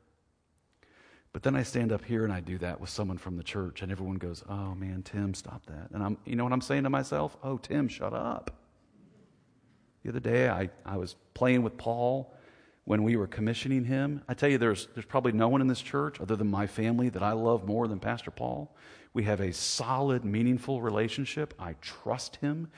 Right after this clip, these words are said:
in ways that, that, that are very, very meaningful to me. There are few people in my life that I have the kind of relationship with that I have with Pastor Paul.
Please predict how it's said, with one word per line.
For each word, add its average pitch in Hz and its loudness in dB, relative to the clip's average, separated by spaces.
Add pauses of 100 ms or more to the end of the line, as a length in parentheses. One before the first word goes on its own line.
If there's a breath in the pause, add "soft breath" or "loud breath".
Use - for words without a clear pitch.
(280 loud breath)
in 104 0
ways 117 2
that, 90 -4
that, - -4 (1600 soft breath)
that - 2
are 87 2
very, 117 2 (240)
very 123 4
meaningful 135 8
to - -10
me. 80 -8 (380)
There 110 4
are 82 -6
few 131 0
people 127 0
in 95 -2
my 104 0
life 104 -2 (760 soft breath)
that 95 2
I 104 2
have 110 2
the 104 -2
kind 110 2
of 101 0
relationship 101 -2
with 90 -2
that 95 0
I 92 -2
have 92 -4
with 85 -10
Pastor 82 -8
Paul. 67 -14